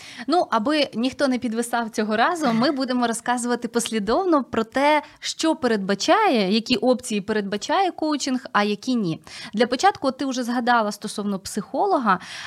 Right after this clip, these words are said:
Е, мені здається, що, м, є трошки суміжного з психологом, коучем і, можливо, навіть кри-,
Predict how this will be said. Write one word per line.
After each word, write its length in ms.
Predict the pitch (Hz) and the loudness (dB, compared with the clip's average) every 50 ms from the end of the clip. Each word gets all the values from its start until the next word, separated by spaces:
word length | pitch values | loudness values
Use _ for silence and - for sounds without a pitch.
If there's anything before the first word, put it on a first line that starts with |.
| - - | -8 -4
Е, 140 | - 220 214 | -2 -2 0
мені 280 | 214 220 247 311 359 | 0 0 0 0 0
здається, 460 | 311 240 254 262 285 294 269 - 262 240 | 0 0 0 0 0 -2 -2 -2 -2 -2
що, 180 | 247 - 254 | -2 -2 0
м, 240 | 240 247 247 247 240 247 | 0 2 2 2 0 -2
є 200 | 226 202 277 285 | -4 -2 -2 -2
трошки 380 | 277 - 247 247 240 - - 233 | 0 0 -2 -2 -2 -2 -4 -8
суміжного 840 | - - 247 247 262 269 254 220 208 208 202 202 208 202 196 175 - | -4 0 0 2 2 2 2 0 0 -2 0 0 2 2 2 0 -2
з 160 | - - - - | -4 -10 -10 -12
психологом, 840 | _ - - - 233 226 - - 220 214 220 240 254 269 302 285 269 | _ -6 -4 -2 -2 -2 0 0 2 2 2 2 2 2 0 0 0
коучем 600 | - - 233 220 233 254 247 - - 302 285 277 - | 0 0 0 2 2 0 -2 -2 -4 -4 -4 -4 -6
і, 320 | - 262 285 302 311 311 294 - - - | -4 -2 0 2 0 0 -2 -4 -8 -4
можливо, 360 | - 226 233 208 269 294 277 269 | -2 -2 0 0 0 0 0 0
навіть 280 | 262 254 254 247 - | 2 2 0 0 -4
кри-, 440 | - - - 247 254 269 277 277 - | -6 -6 -4 -2 0 0 0 -2 -2